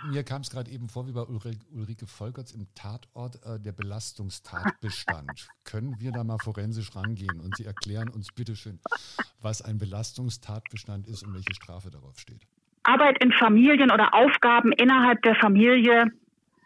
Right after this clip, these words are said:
Speaker 2: kann auch erschöpfend sein. So schön wie ein familiäres Zusammenleben ist, so sind es ja manchmal auch Situationen und Aufgaben, die belastend sind, die erschöpfend sind,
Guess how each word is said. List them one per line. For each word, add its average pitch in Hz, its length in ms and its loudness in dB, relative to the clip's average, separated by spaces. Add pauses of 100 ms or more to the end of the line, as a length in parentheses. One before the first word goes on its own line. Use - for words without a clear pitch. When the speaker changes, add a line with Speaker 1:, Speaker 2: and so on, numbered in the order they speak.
(960)
Speaker 2:
kann 214 240 4
auch 214 180 4
erschöpfend 196 600 2
sein. - 420 2 (380)
So 220 100 4
schön 254 300 6
wie 240 100 4
ein 220 160 2
familiäres 214 640 6 (520)
Zusammenleben 214 840 4
ist, 269 220 4 (600)
so 226 100 6
sind 226 260 6
es 226 140 4
ja 196 140 4
manchmal 196 560 4
auch 196 260 4 (240)
Situationen 233 1120 4 (160)
und 208 240 4
Aufgaben, 202 760 4 (360)
die 208 380 6 (160)
belastend 202 640 2
sind, 208 340 4 (400)
die 208 280 6
erschöpfend 208 640 4
sind, 196 300 4